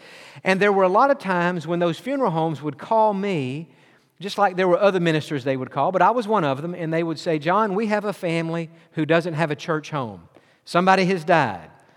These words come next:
I know you don't know them. Is there any way you could do the service?" Well, I did a few of those, and I thought, you know, this is a good ministry opportunity, 'cause in a setting like this,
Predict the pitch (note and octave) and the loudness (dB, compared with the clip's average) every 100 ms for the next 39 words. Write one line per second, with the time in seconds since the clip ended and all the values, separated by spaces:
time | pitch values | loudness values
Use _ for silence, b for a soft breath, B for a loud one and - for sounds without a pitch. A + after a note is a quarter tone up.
0 | b D3 E3 F#3+ G3 G3+ F#3+ F#3+ F#3+ G3 | b 0 2 2 2 0 2 0 0 -4
1 | F#3 b b D#3 C#3 E3 F3+ F3 D#3+ D#3+ | -8 b b -6 -2 -2 0 0 0 -4
2 | D#3 D3+ D3+ - G#3+ D#3+ F#3 - - - | -4 -4 -4 -4 -4 -4 -8 -18 -18 -20
3 | b - G4 C4 E3 E3+ C#3 - E3+ D3 | b -6 -2 0 2 0 -2 -4 -2 0
4 | C#3+ G#3 B3 F3+ D#3 D3+ - C4 A#3 D#3+ | 0 0 -2 0 0 0 2 2 2 0
5 | G3 A3+ A#3 A#3 - b b - - G#3+ | -6 -6 -4 -6 -8 b b -10 -8 -6
6 | F3 F3+ F3 G3+ F#3+ G3 F#3 F3+ D#3+ A3+ | -4 -2 -2 -4 -4 0 0 -2 -6 -4
7 | G#3 D#3 D3+ D3+ D3 - A#3 F#3 E3+ D#3 | -4 -6 -2 -2 -2 2 2 4 2 0
8 | F3 B3+ G3+ - | 2 2 2 -4